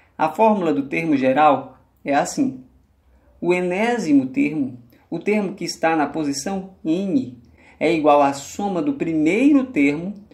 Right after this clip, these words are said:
com o produto de N menos uma vezes a razão. Por exemplo, para determinar o quarto termo, basta determinar a soma do primeiro termo com o produto de três vezes a razão.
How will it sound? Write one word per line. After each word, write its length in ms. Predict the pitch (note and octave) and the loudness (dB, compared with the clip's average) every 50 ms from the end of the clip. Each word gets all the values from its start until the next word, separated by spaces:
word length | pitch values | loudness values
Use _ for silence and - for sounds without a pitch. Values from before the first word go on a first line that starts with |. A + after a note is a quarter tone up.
| - - - - - | -20 -20 -20 -10 -4
com 200 | - F#3+ G3+ G#3 | 0 0 0 0
o 80 | G3+ | 0
produto 480 | G3+ F#3+ F#3 E3 D3 C3+ D3+ E3+ - F3 | -2 0 2 2 2 0 -2 -6 -6 -8
de 220 | C#3+ D#3 D#3+ - - | -6 -6 -8 -8 -6
N 500 | - G3 G#3+ A#3 C4 C#4 C4+ B3+ B3+ A#3 | -4 0 2 4 6 6 8 8 6 4
menos 540 | G3+ F3+ E3+ E3 E3 E3 D#3 C#3+ C3 A#2+ B2+ | 4 2 0 -2 0 2 2 2 2 0 -2
uma 320 | D#3+ G#3 B3 B3+ B3+ A3+ D#3+ | -2 2 4 4 4 4 2
vezes 420 | C3+ D3 D#3 E3 E3+ E3+ E3 D#3+ | 0 -2 -2 -2 -2 -4 -4 -2
a 80 | E3 D#3+ | -2 -2
razão. 480 | D3+ E3 F3 F3 C#3 B2+ - - B2+ - - - _ _ _ _ - - - - - - | -2 -2 -4 -4 -4 -6 -8 -8 -10 -14 -18 -20 _ _ _ _ -20 -20 -20 -20 -20 -6
Por 140 | - D#3 E3 | -4 0 2
exemplo, 500 | E3+ D#3+ C#3 B2+ B2+ A#2+ - - - - - - _ _ _ _ - - _ _ - | 2 2 0 0 -4 -4 -4 -8 -14 -18 -20 -20 _ _ _ _ -20 -20 _ _ 2
para 180 | D3+ D#3 D#3 | 4 4 4
determinar 600 | D3+ C#3+ D3 - D3 C#3 C#3 C#3+ C#3 C3+ C3 C3 C3+ | 4 2 0 0 2 4 6 6 6 4 4 0 -2
o 120 | C3+ - | -4 -4
quarto 440 | - E3+ F3 G3+ G#3+ - - - C#3 | -2 0 0 0 -2 -4 -6 -10 -8
termo, 480 | - - D#3 F3 F#3+ D#3 C3 B2 - - - _ - _ _ _ _ _ - | -4 -2 -2 0 0 -2 -4 -6 -10 -16 -20 _ -20 _ _ _ _ _ 2
basta 360 | C#3 D3+ D#3+ D#3+ - - D#3 | 4 6 6 6 4 0 -2
determinar 840 | D3 D3 D3 D3 D3 C#3+ C#3+ C#3+ C#3 C3+ C3+ C3 B2 B2+ A#2+ - - | -2 -2 -2 0 2 4 4 6 6 4 2 0 -2 -4 -10 -14 -8
a 140 | - B2 B2+ | -6 -6 -6
soma 360 | - - - D3 C3+ C3+ C3 | -4 -2 0 2 2 2 0
do 140 | B2 B2+ B2+ | -2 -4 -8
primeiro 640 | - - D#3+ D#3 C#3+ C#3+ D3 E3+ A3 A#3+ G#3+ D#3+ - | -4 -2 2 6 6 6 6 6 2 0 -2 -2 0
termo 460 | - C#3+ C#3+ D#3 E3+ F#3+ G#3+ - - - - _ - - - _ _ _ _ | 2 2 2 2 -2 -6 -8 -10 -12 -18 -20 _ -20 -20 -20 _ _ _ _
com 240 | _ - E3+ F3+ F3+ | _ -4 -2 -2 -2
o 60 | E3+ | -2
produto 480 | - E3 D#3+ D3 C#3 B2+ D#3+ D#3 - D3 | 0 2 2 2 2 0 -2 -4 -6 -6
de 140 | C3+ C#3+ D3 | -4 -6 -6
três 600 | - - - F3+ F3+ F#3 G3 A3 A3+ A3 F3+ D#3 | -6 -6 -4 0 0 2 2 2 0 -2 -4 -6
vezes 400 | D#3 E3 E3 E3+ E3+ F3 E3+ E3+ | -4 -4 -4 -4 -4 -4 -4 -4
a 80 | F3 | -2
razão. 540 | D#3+ E3+ F3+ F#3+ G3 G3 F#3 C3+ B2+ - - | -2 -2 -2 -2 -4 -4 -4 -6 -6 -8 -12